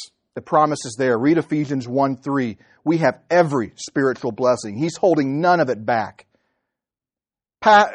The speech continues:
position and power. This is where we look for identity and significance. This is who I am. This is all about what I do. You know, we look for our significance. I feel better about myself.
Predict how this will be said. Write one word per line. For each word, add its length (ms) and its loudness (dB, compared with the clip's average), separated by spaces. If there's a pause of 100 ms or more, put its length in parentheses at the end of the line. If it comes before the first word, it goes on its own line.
(260)
position 480 2
and 140 0
power. 540 8
This 200 -2
is 60 -4
where 120 2
we 100 2
look 240 2
for 140 2
identity 640 -2
and 140 -4
significance. 760 -6
This 140 -8
is 140 -8
who 200 0
I 140 4
am. 400 -2
This 100 -10
is 100 -8
all 140 4
about 260 2
what 140 2
I 100 4
do. 220 0 (420)
You 100 4
know, 100 6
we 120 2
look 180 2
for 100 6
our 120 6
significance. 800 -2
I 80 0
feel 220 2
better 340 2
about 240 4
myself. 480 0